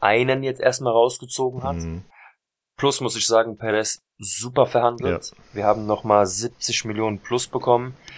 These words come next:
Speaker 1: was für einen Spieler in diesem Alter unglaublich stark gewirtschaftet ist. Guck mal, du hast einen achtzehnjährigen bekommen für achtzig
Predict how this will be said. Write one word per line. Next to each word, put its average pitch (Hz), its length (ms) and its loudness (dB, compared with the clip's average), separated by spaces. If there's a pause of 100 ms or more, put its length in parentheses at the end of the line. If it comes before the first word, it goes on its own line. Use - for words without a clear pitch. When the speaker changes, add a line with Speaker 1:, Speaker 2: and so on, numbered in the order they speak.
(420)
Speaker 1:
was - 560 4
für - 200 -4
einen 107 100 0
Spieler 113 240 2
in 104 100 -2
diesem 110 280 -8
Alter 104 320 -2 (100)
unglaublich 117 600 0
stark - 400 -2
gewirtschaftet 120 580 -4
ist. - 260 -8 (320)
Guck - 120 -6
mal, 113 40 0
du 104 120 4
hast 110 200 4
einen 113 100 -4
achtzehnjährigen 113 880 -2
bekommen 110 300 -2
für - 160 2
achtzig - 560 -2